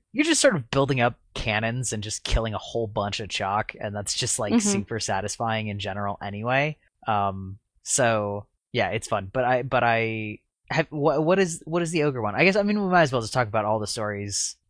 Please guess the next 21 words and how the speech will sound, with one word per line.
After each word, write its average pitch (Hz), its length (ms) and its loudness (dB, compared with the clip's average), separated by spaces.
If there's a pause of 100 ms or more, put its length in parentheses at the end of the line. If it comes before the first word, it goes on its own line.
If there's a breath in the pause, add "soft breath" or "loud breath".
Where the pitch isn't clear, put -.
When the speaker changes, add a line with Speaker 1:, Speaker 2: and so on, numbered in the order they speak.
Speaker 1:
um, 95 400 -2 (360)
anyway 98 300 -4
at 98 80 -6
this 107 140 -8
point. 95 360 -10
Like, - 280 -10 (260)
Speaker 2:
Yeah, 226 340 10
Speaker 1:
since - 120 4
Speaker 2:
ogres 294 340 10
Speaker 1:
that's - 180 4
really 107 140 2
the 104 120 -2
only 101 200 -2
other 101 160 -2
one. 104 320 -4 (300)
Speaker 2:
It's, 262 400 4
it's 247 200 4
mostly 247 480 8
just 202 340 0
that 196 280 6
they, 190 640 8